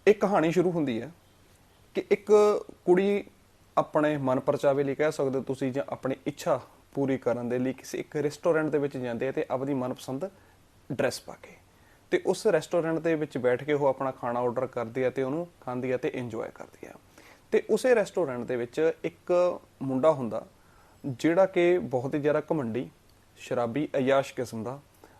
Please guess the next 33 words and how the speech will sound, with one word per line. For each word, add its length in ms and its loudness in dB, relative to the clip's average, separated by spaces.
ਮੁੰਡਾ 200 -2
ਹੁੰਦਾ 340 -8
ਤੇ 80 4
ਉਹ 200 4
ਉੱਥੇ 200 2
ਬੈਠਾ 300 -2
ਹੁੰਦਾ 340 -2
ਤੇ 140 0
ਨਾਲ 300 2
ਹੀ 80 2
ਉਹ 100 4
ਕੁੜੀ 320 2
ਉਸ 180 0
ਜਗ੍ਹਾ 440 -2
ਦੇ 80 -2
ਉੱਪਰ 200 -2
ਆਪਣਾ 420 -4
ਆਰਡਰ 300 0
ਜਿਹੜਾ 200 0
ਉਹ 220 0
ਇੰਜੋਏ 340 -6
ਕਰ 180 -12
ਰਹੀ 120 -12
ਹੁੰਦੀ 260 -14
ਹੈ। 60 -18
ਤਾਂ 280 6
ਥੋੜ੍ਹੀ 240 4
ਦੇਰ 180 6
ਬਾਅਦ 180 4
ਕੀ 140 -4
ਹੁੰਦਾ 180 2
ਕਿ 160 0
ਉਹ 420 4